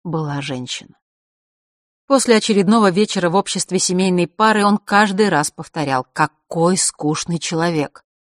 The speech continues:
Насколько его спутница интереснее!». Всех своих подруг, а они все считались его подругами,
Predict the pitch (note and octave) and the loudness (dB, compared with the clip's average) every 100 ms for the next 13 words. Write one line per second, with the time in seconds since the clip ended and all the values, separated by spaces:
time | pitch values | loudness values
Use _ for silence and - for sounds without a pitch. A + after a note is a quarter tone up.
0 | _ - G3 - A#3+ A#3 G3+ F3+ - - | _ 0 2 4 4 4 4 2 0 -2
1 | D#4 D4 F#3 - E3+ - _ _ A3 A#3 | -2 0 0 -2 -4 -4 _ _ 6 6
2 | - C#4 C4 F3+ - D#3 C#3 - _ _ | 6 6 6 4 2 -4 -6 -10 _ _
3 | _ _ _ _ - - B3+ - - D3 | _ _ _ _ -6 0 0 0 -4 -4
4 | C#3+ - D3 F3 B3+ - _ _ _ _ | -4 -4 -2 -2 -4 -6 _ _ _ _
5 | - D#3 D#3+ D#3 - D#3+ - - C#3 C3+ | -2 0 0 0 -2 -2 -4 -4 -4 -4
6 | C#3+ C#3+ - F#3 E3+ C3+ C3 C3+ | -4 -4 -2 0 -2 -2 -6 -8